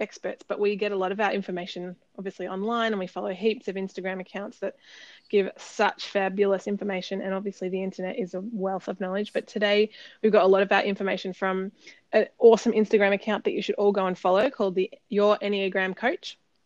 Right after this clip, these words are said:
as well as Enneagram Institute, which is a website. And I'm sure, I'm not sure if they've got an Instagram, but go and check them out if you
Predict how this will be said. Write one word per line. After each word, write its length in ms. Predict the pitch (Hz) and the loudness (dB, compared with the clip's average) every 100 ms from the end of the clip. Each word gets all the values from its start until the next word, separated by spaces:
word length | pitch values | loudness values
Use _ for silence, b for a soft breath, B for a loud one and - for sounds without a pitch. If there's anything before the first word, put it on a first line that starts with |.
| _ - | _ -2
as 140 | 202 | 0
well 180 | 196 185 | 2 2
as 140 | 180 | 0
Enneagram 520 | 175 185 185 175 180 180 | -4 -8 -6 -6 -6 -6
Institute, 420 | 185 185 190 185 | -8 -6 -4 -4
which 200 | 180 - | -8 -10
is 80 | 175 | -10
a 40 | |
website. 380 | 185 190 185 175 | -10 -8 -8 -6
And 100 | 180 | -8
I'm 80 | 180 | -12
sure, 340 | - 190 185 _ b - | -6 -4 -4 _ b -12
I'm 60 | |
not 100 | 262 | -8
sure 140 | - 269 | -6 -4
if 100 | - | 0
they've 140 | 190 | 0
got 160 | 190 180 | 0 -2
an 80 | |
Instagram, 480 | 202 202 190 180 180 | -4 -8 -6 -8 -8
but 120 | 175 - B B B B B - | -10 -12 B B B B B 2
go 120 | 220 | 4
and 100 | 220 | 4
check 240 | 214 - | 0 -4
them 140 | 202 196 | -2 -2
out 180 | 190 - | -4 -4
if 200 | 190 - | -8 -4
you 300 | 190 190 | -2 0